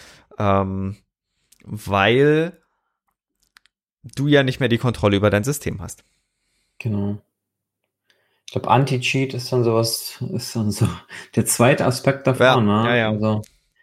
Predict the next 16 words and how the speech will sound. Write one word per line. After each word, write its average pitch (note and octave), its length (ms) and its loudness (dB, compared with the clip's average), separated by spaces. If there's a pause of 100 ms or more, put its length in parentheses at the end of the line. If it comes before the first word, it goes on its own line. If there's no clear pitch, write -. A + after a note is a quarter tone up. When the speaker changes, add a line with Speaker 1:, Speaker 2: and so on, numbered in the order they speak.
(420)
Speaker 2:
äh, A2 240 -2
wer A2 340 4
ein, A2 220 2
zwei A#2+ 200 -2
Mal A2 500 2
in G#2+ 100 -2
seinem A2+ 180 4
Leben A#2+ 180 4
schon A#2+ 140 -2
Computerspiele A#2+ 580 0
gespielt A2 360 0
hat, - 100 -4
der G2 80 -6
kennt B2 240 0
das B2+ 140 0
möglicherweise. A#2 960 0